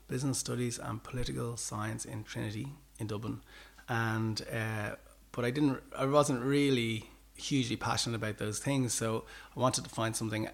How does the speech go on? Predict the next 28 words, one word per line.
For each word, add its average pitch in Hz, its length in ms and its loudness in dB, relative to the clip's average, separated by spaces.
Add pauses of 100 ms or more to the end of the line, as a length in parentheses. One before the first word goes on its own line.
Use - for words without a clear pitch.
else 117 220 -2
to - 120 -10
do. 113 200 -2
I 117 80 -4
always 120 380 -4
felt 110 260 -2
like 107 180 -4
you 113 80 -6
should - 160 -6 (120)
try 110 220 -2
and 107 260 -4 (200)
do 120 160 -2
something 107 680 -4 (220)
in 120 220 -4
life 113 380 -4
that 113 180 -6 (180)
you 117 280 -6 (100)
think 117 160 -4
you're 117 100 -2
gonna 113 200 -4
enjoy 110 360 -2
on 110 100 -4
a 107 40 -2
daily 110 260 -2
basis, 117 460 -4
if 110 120 -10
possible. 107 340 -6
So 117 280 -4